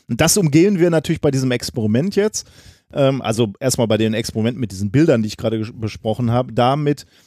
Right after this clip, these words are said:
dass wir auf die, auf diesen, auf dieses Kreuz gucken und da ganz starr drauf fokussieren. Und dann, dann, äh, verringern wir eben diese,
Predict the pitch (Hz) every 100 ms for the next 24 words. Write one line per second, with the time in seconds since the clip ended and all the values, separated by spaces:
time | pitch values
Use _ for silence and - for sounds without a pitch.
0 | _ 139 127 131 131 120 123 135 - 127
1 | 120 120 117 _ - 113 117 113 107 -
2 | - 113 110 98 - 104 143 - - -
3 | 120 - 107 101 110 113 160 - - -
4 | 135 147 151 123 123 - 131 - 120 -
5 | 151 127 95 92 101 113 131 117 127 131
6 | 131 131 123 117 120 123 170 127 110 117
7 | 120 117 117 117 117